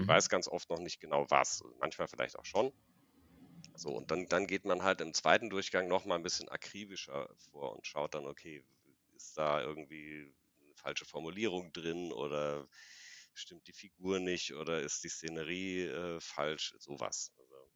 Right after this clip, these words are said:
Speaker 2: Also das heißt, du liest quasi das Buch mehrfach. Also einmal hast du jetzt schon mal gesagt, nur mal zum, um überhaupt zu wissen, was ist das für ein Buch, also um einen
Speaker 1: Mhm.
Speaker 2: Gesamteindruck zu bekommen. Dann gehst du's noch mal durch und achtest dann auf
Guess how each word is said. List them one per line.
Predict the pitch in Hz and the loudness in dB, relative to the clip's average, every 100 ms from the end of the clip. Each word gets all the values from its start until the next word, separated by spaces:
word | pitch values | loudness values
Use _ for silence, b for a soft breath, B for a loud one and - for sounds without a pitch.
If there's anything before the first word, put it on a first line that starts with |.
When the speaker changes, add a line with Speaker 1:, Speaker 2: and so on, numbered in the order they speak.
| - - _ - B B - | -20 -20 _ -20 B B -2
Speaker 2:
Also | 90 87 | 0 4
das | 92 104 | 2 4
heißt, | 104 - | 2 2
du | |
liest | 104 113 131 - - | 2 2 0 -4 -4
quasi | - - | -2 0
das | 98 - | 0 2
Buch | 107 101 | 2 2
mehrfach. | 82 92 123 143 151 160 - - | 4 8 8 8 4 4 0 -6
Also | - - | -6 -2
einmal | - 92 95 90 | 0 2 4 2
hast | 90 | 0
du | 95 | -2
jetzt | 90 | 0
schon | 92 | 2
mal | 90 | 2
gesagt, | 85 90 - - - - | 4 2 2 -12 -16 -6
nur | 98 101 104 | 0 4 6
mal | 95 90 - | 6 4 2
zum, | 92 87 | 0 0
um | - 95 92 | 2 0 0
überhaupt | 90 82 - | 2 0 0
zu | 85 | -2
wissen, | 92 - 85 | 0 0 0
was | - | -2
ist | 123 - | -2 -2
das | 127 | -2
für | 135 | -2
ein | 123 | 2
Buch, | 135 175 - | 2 2 -2
also | - 92 | -4 -4
um | - 90 | -2 0
einen | |
Speaker 1:
Mhm. | 117 | 0
Speaker 2:
Gesamteindruck | 160 - 139 92 123 123 117 | 4 4 4 0 0 0 0
zu | - | 0
bekommen. | 117 - 120 120 123 B B B B - | -2 4 4 4 -4 B B B B 2
Dann | 82 98 98 | 4 4 2
gehst | 104 101 - | 0 0 -2
du's | 104 - | -4 0
noch | 98 92 | 0 4
mal | 98 92 | 4 4
durch | 92 117 135 147 - | 6 8 8 6 0
und | 117 | -4
achtest | - 104 - 110 - | -6 -6 -2 -4 2
dann | 98 101 92 | 4 4 2
auf | 92 | 0